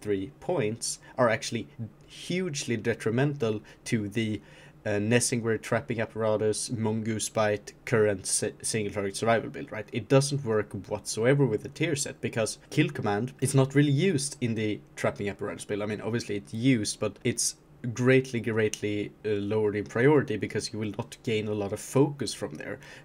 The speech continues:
in terms of your overall focus gain. And now suddenly with this tier set, you are really, really heavily reliant on actually pressing kill command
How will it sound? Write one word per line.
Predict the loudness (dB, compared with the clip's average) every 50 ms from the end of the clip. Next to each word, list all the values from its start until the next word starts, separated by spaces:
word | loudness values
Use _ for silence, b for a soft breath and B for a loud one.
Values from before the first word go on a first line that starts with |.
| B -12
in | -10 -4
terms | 0 0 0 0 -2 -6
of | -4
your | -2 0 0 2
overall | 0 0 0 -2 -2 -4
focus | -4 -2 -2 -2 -2 -4 -6 -8 -8
gain. | -8 -10 -14 -16 -18 -20 -20 -8 0
And | 2 4 4 4 2 -2 -4 -10 -10 -6
now | 0 4 4 6 6 6 4 4
suddenly | 2 2 0 0 0 0 -4 -4
with | -4 -4 -6
this | -4 -4 -4 -2
tier | 0 4 4 4 4
set, | 2 0 0 -2 -2 -4 -14 B B B
you | B -2 -2 0 2 2
are | 4 2 2 2 -2 -8 -16 -18 -16 -6 0
really, | 4 4 4 6 4 4
really | 2 4 2 2 2 0 -2 -4 -6
heavily | 0 6 6 8 8 6 4 0
reliant | 0 0 2 2 4 4 4 2 0 -2 -4 -4
on | -4 -4 -2
actually | -4 -4 -6 -8 -10 -12
pressing | -10 -6 -6 -4 -4 -4 -6 -6 -8
kill | -6 -2 -2 -2 -2 -2
command | -4 -6 -6 -6 -10 -10 -14 -16